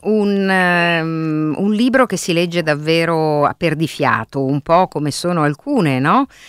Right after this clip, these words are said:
Eh, delle, mm, delle, delle vicende che questa bambina vive con il proprio padre, che lo possiamo dire, perché insomma è una cosa che è stata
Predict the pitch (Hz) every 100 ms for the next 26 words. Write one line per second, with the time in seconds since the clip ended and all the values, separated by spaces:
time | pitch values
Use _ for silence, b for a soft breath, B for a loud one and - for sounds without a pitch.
0 | B - 160 147 139 151 156 147 147 147
1 | 147 139 135 139 139 131 131 110 135 147
2 | 156 156 147 147 147 156 160 160 147 _
3 | _ 107 76 92 107 165 190 190 180 -
4 | 277 214 135 139 139 143 147 143 139 139
5 | 151 147 135 170 180 151 147 - 139 135
6 | - 143 - 135 - 117 110 117 120 -
7 | 185 - 151 147 - 139 - 143 139 175
8 | 135 139 143 143 113 120 113 123 123 123
9 | 127 131 123 123 123 -